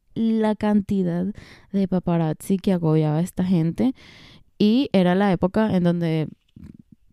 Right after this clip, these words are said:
se unieron todas estas fuerzas, o sea, estaban haciendo como, entre comillas,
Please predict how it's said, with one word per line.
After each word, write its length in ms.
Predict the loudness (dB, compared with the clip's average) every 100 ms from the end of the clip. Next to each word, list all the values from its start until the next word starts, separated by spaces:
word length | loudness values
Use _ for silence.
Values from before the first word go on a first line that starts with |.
| _ -20 -20 -20 -20 -20 _ _ _ -20 -20 -16 -10
se 240 | 2 6
unieron 420 | 6 6 4 2
todas 300 | 0 -2 -2
estas 200 | -4 -6
fuerzas, 360 | -2 -2 0 -2
o 80 | -2
sea, 260 | -2 0
estaban 460 | -2 -2 -4 -2 -2
haciendo 480 | -2 -2 -2 -2 -4
como, 320 | -4 -6 -6 _ -20 -18 -20 -18 -18 -8 -2
entre 360 | -2 -2 -4
comillas, 680 | -4 -2 -2 -2 -2 -6 -10